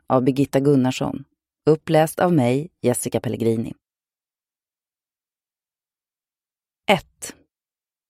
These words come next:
Karin drar med fingret över texten på den hårda gröna pärmens framsida.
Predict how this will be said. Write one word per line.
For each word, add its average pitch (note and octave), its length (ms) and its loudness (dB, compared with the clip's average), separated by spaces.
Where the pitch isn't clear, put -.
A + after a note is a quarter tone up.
Karin G#3 420 4
drar D3 260 4
med D#3+ 180 0
fingret C3+ 500 0
över D3+ 140 -2
texten C3 680 -2
på C#3 120 0
den C#3 140 2
hårda C3 400 0
gröna C3+ 420 0
pärmens C3 560 -2
framsida. - 600 -8